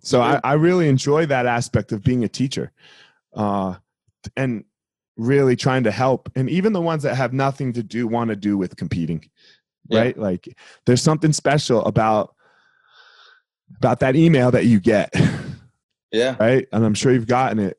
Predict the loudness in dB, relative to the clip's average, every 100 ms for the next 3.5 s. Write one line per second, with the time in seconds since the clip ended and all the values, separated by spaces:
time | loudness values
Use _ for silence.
0 | -4 0 2 2 2 2 0 0 0 2
1 | 0 0 -4 0 0 2 2 0 0 -2
2 | -2 -2 -2 -2 -4 -4 -6 -6 -6 -4
3 | -4 -4 -4 -6 -14